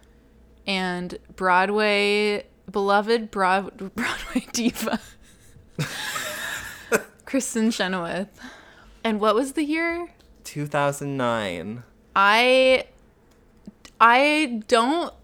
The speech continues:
Speaker 1: it's like, I don't know why Kristen Chenoweth would be on the list, but then I don't, I also don't know why you would just randomly pick Kristen Chenoweth.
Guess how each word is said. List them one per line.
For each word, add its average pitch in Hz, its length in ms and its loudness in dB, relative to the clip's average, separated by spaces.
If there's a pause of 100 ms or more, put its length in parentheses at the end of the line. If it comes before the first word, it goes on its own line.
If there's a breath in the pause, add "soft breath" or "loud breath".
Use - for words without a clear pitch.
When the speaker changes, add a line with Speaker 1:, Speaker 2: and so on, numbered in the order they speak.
Speaker 1:
it's - 200 -4
like, 262 340 0
I 262 120 -2
don't 233 360 0
know 311 160 0
why 196 480 0
Kristen 214 280 -6
Chenoweth 190 480 -8
would 196 180 -6
be 180 140 -2
on 190 160 -2
the 220 80 -4
list, 240 500 -6 (260 loud breath)
but 214 140 -4
then 220 380 0 (420)
I 220 80 2
don't, 202 340 -2
I 208 140 2
also 226 340 2
don't 190 400 -2
know 202 160 -4
why 185 260 2
you 190 340 -2
would 202 180 2
just 196 260 -6
randomly 190 600 -6
pick - 340 -8
Kristen - 320 -6
Chenoweth. 320 520 -4